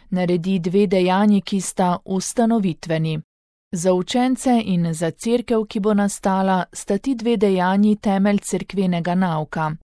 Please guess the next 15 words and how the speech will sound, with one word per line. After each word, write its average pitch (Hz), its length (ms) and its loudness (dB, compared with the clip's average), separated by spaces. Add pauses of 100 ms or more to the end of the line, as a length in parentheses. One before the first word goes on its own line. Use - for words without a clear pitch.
(280)
Jezus 196 800 0
da 208 260 0
jesti 180 640 -2
svoje 160 440 -2
telo 202 540 -2
in 254 240 -2
piti 220 440 -4
svojo 175 500 -2
kri, 180 420 -2 (220)
torej 170 340 -2
ustanovi 202 600 0
Evharistijo, 202 920 0 (460)
ter 180 320 0
umije 190 460 2
noge. 160 460 -2